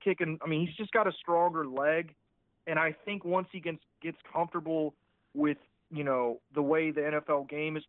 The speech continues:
played and the speed of the game, and, and with, obviously with the guys that work on special teams with him, Luke Rhodes and, and, uh, Rigoberto Sanchez, I, I, I think this ki-, this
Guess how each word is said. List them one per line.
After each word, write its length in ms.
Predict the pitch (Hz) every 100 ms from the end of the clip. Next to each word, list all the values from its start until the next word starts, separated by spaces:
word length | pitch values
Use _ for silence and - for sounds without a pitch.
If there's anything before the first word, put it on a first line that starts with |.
| -
played 440 | 156 156 151 147
and 120 | 131
the 120 | 123 117 -
speed 280 | - 175
of 80 | 170
the 80 | 156
game, 560 | 143 151 147 147 147 139 _ _ _ _
and, 420 | 147 151 143 139 143 127
and 280 | 139 139 131
with, 160 | 151 143 _ 123 -
obviously 420 | 156 156 156 156
with 220 | 139 143 135 -
the 60 |
guys 300 | 147 147 143 143
that 160 | 139 127
work 220 | 143 139
on 100 | 135
special 320 | - 185 165
teams 240 | 147 147 131
with 200 | 139 127
him, 180 | 131 127
Luke 200 | 143 143
Rhodes 440 | 139 135 139 139 127
and, 220 | 127 120 - _ _
and, 280 | 131 135 127
uh, 120 | 120
Rigoberto 720 | 127 151 139 151 170 - 156 139
Sanchez, 600 | - 185 185 - 143 135 127 _
I, 80 | 135 -
I, 240 | 143 165 170
I 120 | - 170
think 260 | 220 214
this 100 | 202 -
ki-, 100 | - -
this 100 | 170